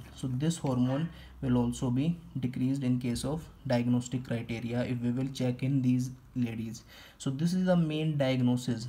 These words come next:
that we can do in case of P C O D patient. Now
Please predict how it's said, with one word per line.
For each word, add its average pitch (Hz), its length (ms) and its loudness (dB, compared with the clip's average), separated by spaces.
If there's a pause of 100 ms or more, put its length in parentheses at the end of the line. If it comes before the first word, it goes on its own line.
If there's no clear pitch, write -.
(120)
that 123 240 2
we 131 100 0
can 127 220 0
do 127 160 2
in 123 120 4
case 120 240 -4
of 139 140 -4 (400)
P 123 140 2
C 127 160 -2
O 123 80 2
D 143 100 2
patient. 110 500 -4 (320)
Now 156 280 2